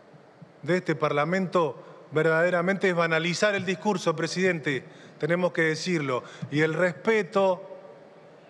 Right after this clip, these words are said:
no solo se predica, sino que también se practica. Aún con tonos monocordes, el respeto se debe practicar. Entonces yo hago mías las palabras de la diputada Jimena López.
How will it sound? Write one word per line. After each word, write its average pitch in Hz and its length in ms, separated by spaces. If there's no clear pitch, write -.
no 180 120
solo 190 240
se 175 200
predica, 175 520
sino 170 240
que 165 120
también 165 320
se 160 160
practica. 147 680
Aún 202 320
con 185 320
tonos 190 580
monocordes, 175 1120
el 139 80
respeto 185 680
se 180 140
debe 185 240
practicar. 156 720
Entonces 190 360
yo 185 80
hago 185 240
mías 190 300
las 165 140
palabras 160 560
de 147 240
la 143 100
diputada 147 520
Jimena 151 420
López. 123 480